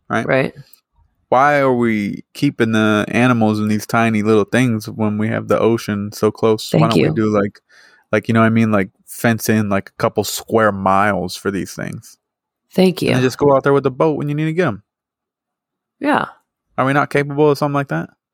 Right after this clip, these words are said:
Speaker 2: We are. It's twenty twenty-two.
Speaker 1: It's the pure laziness and the money grab of everything today.
Speaker 2: I just don't
Speaker 1: Everything
Speaker 2: understand.
Speaker 1: is half-ass and for money.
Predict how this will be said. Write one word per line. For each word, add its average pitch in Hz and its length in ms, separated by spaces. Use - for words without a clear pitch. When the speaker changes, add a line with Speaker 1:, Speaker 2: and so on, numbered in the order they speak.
Speaker 2:
We 208 180
are. 202 320
It's 202 180
twenty 214 360
twenty-two. 160 680
Speaker 1:
It's 127 160
the 147 80
pure 170 260
laziness 123 1080
and 110 240
the 104 100
money 120 400
grab 98 480
of 98 140
everything 113 720
today. - 420
Speaker 2:
I 143 120
just 135 80
don't 156 140
Speaker 1:
Everything 127 100
Speaker 2:
understand. 127 520
Speaker 1:
is - 80
half-ass 135 1000
and 117 200
for 107 140
money. 107 420